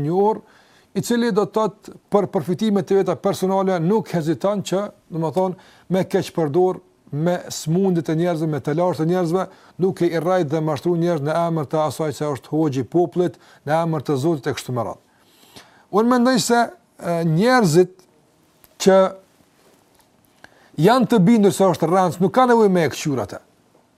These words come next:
Nga sa ai derdh sonte gënjeshtra, mashtrime, dilema,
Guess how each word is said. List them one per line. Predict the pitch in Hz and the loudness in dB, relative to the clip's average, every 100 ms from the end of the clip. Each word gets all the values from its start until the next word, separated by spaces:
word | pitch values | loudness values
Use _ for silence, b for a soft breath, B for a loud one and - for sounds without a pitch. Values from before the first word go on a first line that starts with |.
| _ _ _ _ _ _ - | _ _ _ _ _ _ -4
Nga | 147 147 | -2 2
sa | 190 220 | 4 4
ai | 220 | 4
derdh | 131 139 233 196 113 - _ _ _ _ | 2 4 8 6 4 -8 _ _ _ _
sonte | - 185 190 175 185 185 - _ _ _ _ _ _ _ _ - - | -2 2 2 2 2 0 -4 _ _ _ _ _ _ _ _ -16 -6
gënjeshtra, | 147 175 175 208 202 - 202 190 151 | 2 4 4 2 2 2 0 0 -2
mashtrime, | 147 156 - 190 208 202 208 196 - _ _ - | -2 -2 0 0 2 2 2 0 -6 _ _ -8
dilema, | 120 175 185 233 226 220 | 0 2 4 4 4 4